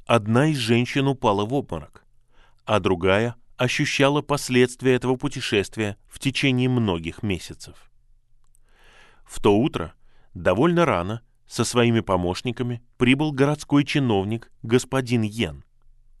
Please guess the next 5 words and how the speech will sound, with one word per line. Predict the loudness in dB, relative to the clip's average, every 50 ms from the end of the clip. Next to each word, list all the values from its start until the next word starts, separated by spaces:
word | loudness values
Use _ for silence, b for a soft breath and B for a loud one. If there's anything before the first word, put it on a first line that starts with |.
| _ b b b b b b b b b b b
Он | 4 6 6 6 4
сурово | 0 0 2 4 4 6 6 4 4 4 2 -2 -4 -4 -4
упрекнул | -4 -4 0 0 -2 -2 0 0 0 2 2 0
господина | -2 -4 -6 -4 -2 -2 -2 0 0 0 0 0
Гоуфорта | -2 -4 -6 -8 -6 -6 -8 -8 -8 -8 -12 -18 -18